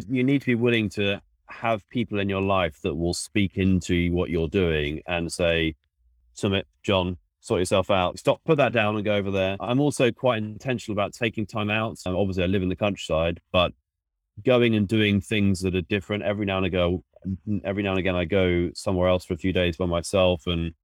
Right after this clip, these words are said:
just get away from my everyday context of family or work or whatever and spend some time thinking.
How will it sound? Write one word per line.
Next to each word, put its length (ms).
just 160
get 80
away 360
from 440
my 220
everyday 340
context 680
of 60
family 420
or 180
work 340
or 60
whatever 480
and 160
spend 420
some 140
time 240
thinking. 640